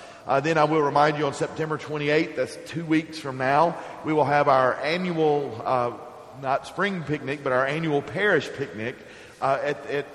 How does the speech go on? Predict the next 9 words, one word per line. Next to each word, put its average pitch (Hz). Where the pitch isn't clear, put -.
at 123
the 139
Howard 135
Lake 147
House. 101
So 117
we 139
will 135
have 160